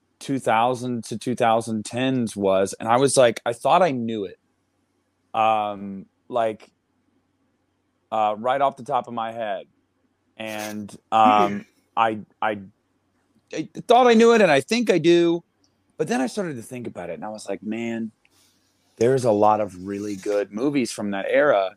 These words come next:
Speaker 1: You were talking to me about the other day how a lot of 'em are a-, aging a lot better.
Speaker 2: Yeah.
Speaker 1: Um, but I think my favorite is probably The Descent, probably from two thousand to two thousand ten.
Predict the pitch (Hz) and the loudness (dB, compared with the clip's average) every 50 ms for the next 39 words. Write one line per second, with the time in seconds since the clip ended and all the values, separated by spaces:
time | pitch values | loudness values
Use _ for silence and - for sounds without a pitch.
0 | _ - 110 139 156 147 135 120 113 110 117 113 110 104 110 104 101 107 104 104 | _ -4 -2 0 0 2 2 2 2 2 -2 -6 -6 -4 -4 -4 -2 -2 -2 -2
1 | 101 101 123 147 151 135 117 107 104 104 104 107 113 113 113 110 104 - - _ | -2 0 0 0 0 0 -2 -4 -2 -4 -4 -4 -6 -8 -10 -10 -12 -12 -12 _
2 | _ - 107 110 127 139 143 - - 135 165 190 151 131 117 104 101 101 101 104 | _ -6 -4 -2 0 -2 -2 -2 0 0 0 0 0 -2 -4 -4 -4 -2 -2 -2
3 | - - 101 95 110 107 127 - - - - _ _ _ _ _ _ _ _ _ | -4 -6 -8 -2 0 0 2 0 -2 -8 -12 _ _ _ _ _ _ _ _ _
4 | 120 113 107 104 107 _ _ - 101 107 107 101 101 101 101 98 95 95 92 87 | -6 -6 -6 -8 -10 _ _ -8 -4 -2 0 0 0 -2 -2 -4 -6 -8 -8 -12
5 | - _ _ _ _ _ _ _ _ _ - 135 - 131 143 139 - - - - | -14 _ _ _ _ _ _ _ _ _ -6 -2 0 0 0 0 -4 -8 -8 -4
6 | - 185 202 220 208 - 175 170 156 147 135 - - 151 143 139 123 135 123 117 | 0 2 2 2 0 0 0 0 0 0 0 2 4 4 4 4 2 -2 -4 -4
7 | - - - - - - 127 131 135 123 135 123 131 131 127 113 110 107 98 104 | -8 -12 -18 -18 -6 -2 0 0 0 0 -4 -6 -6 -8 -8 -8 -8 -10 -10 -12
8 | 95 - - 98 85 - - _ _ - - - _ _ _ _ _ _ _ _ | -14 -14 -16 -16 -18 -18 -20 _ _ -20 -20 -20 _ _ _ _ _ _ _ _
9 | _ _ _ - - _ - 131 131 123 123 113 101 120 - - 73 - - - | _ _ _ -20 -12 _ 0 2 4 4 4 4 0 -4 -10 -14 -18 -20 -18 -16
10 | 110 104 - 135 123 113 123 117 110 110 107 95 - 107 92 95 90 85 80 82 | -16 -12 -10 -6 -2 0 0 0 0 -4 -8 -10 -10 -10 -8 -6 -8 -8 -10 -14
11 | 76 - - | -20 -20 -20